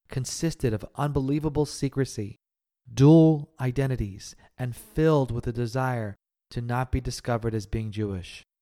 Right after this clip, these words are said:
This was the world that Christopher Columbus was born, raised, and ultimately may have tried to escape from. In recent years,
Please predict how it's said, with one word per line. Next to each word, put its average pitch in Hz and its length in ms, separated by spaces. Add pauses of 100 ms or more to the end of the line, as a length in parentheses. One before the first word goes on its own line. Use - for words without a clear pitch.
(420)
This 165 300
was 185 140
the 185 100
world 135 560
that - 160
Christopher 139 480
Columbus 113 560
was 110 140
born, 139 580 (560)
raised, 131 640 (320)
and 120 240
ultimately 117 720 (180)
may 120 200
have 135 180
tried 123 320
to 117 140
escape 107 440
from. 90 280 (800)
In 156 220
recent 190 420
years, 123 520